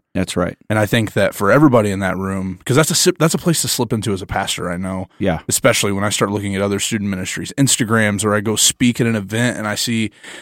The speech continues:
Speaker 2: this student ministry that's exploding, and it's just like, "No, we're not better. We're not worse. We just are."
Speaker 1: Yeah.
Speaker 2: And I
Speaker 1: It's,
Speaker 2: think that that was a
Speaker 1: it's a
Speaker 2: cool perspective.
Speaker 1: comparison game.
Speaker 2: Yep.
Speaker 1: Yeah. And that, and,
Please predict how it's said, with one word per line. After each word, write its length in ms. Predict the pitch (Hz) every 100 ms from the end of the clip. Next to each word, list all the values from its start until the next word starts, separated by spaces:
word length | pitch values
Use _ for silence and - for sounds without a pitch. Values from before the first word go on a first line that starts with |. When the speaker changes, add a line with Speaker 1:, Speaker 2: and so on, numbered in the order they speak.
| -
Speaker 2:
this 160 | 117
student 300 | - 135 123
ministry 300 | 117 120 123
that's 180 | 107 -
exploding, 920 | 104 - - - 143 139 131 123 110
and 80 | 104
it's 160 | 92
just 200 | - 113
like, 220 | 113 98 - _ _ _
"No, 120 | 139
we're 80 | 135
not 240 | 180 107
better. 400 | - - 139 151
We're 80 | 135
not 160 | 160 120
worse. 380 | 113 101 104 -
We 80 | 104
just 220 | 127 -
are." 240 | - - _
Speaker 1:
Yeah. 220 | 113 98 85 _ _ _
Speaker 2:
And 120 | 139 123
I 60 |
Speaker 1:
It's, 100 | 113
Speaker 2:
think 180 | 151 143
that 60 | 104
that 120 | 110
was 100 | 101
a 40 |
Speaker 1:
it's 140 | 143 -
a 40 |
Speaker 2:
cool 60 | -
perspective. 180 | 127 107
Speaker 1:
comparison 400 | 127 123 - 85
game. 240 | - - -
Speaker 2:
Yep. 160 | 95 -
Speaker 1:
Yeah. 220 | - 92 - _ _ _ -
And 160 | 120
that, 400 | 120 143 139 - -
and, 240 | 135 120